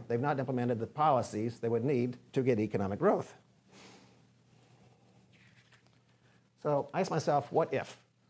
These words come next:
What if they had actually implemented the sort of things that we had advised?" So again, this is the Index of Economic Freedom, showing that, you know, again, mostly unfree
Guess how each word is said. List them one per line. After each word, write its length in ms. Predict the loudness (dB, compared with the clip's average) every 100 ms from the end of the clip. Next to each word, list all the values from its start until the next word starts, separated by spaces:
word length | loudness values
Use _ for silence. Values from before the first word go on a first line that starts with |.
| _
What 200 | 0 2
if 220 | 2 0 0
they 160 | 2
had 320 | 2 2 0 -6 _ _ _ _ -4
actually 240 | -2 0
implemented 480 | 0 0 0 -2 -4 -8
the 80 | -4
sort 200 | 0 0
of 80 | 0
things 260 | -2 -2 -4
that 140 | -4
we 200 | -4 -4
had 140 | -2
advised?" 540 | 0 2 2 0 -4 -12 _ _ _ _ _ _
So 100 | -4
again, 240 | -2 -2 -2
this 220 | -2 2
is 240 | 2 2
the 260 | 0 0 -2 -8 _ _ _ _ _ _ _ -4
Index 240 | -2 0
of 60 | 0
Economic 280 | -2 -2 -2
Freedom, 320 | -4 -4 -4 -10 -20 -20 _ _ _ _ _ _ _ -12
showing 320 | -4 -2 0
that, 100 | -2 -6
you 60 | -8
know, 100 | -8 -12 -8
again, 300 | -6 -6 -10 _ _ -20 -6
mostly 280 | -4 -2 -2
unfree 460 | -2 -2 0 -2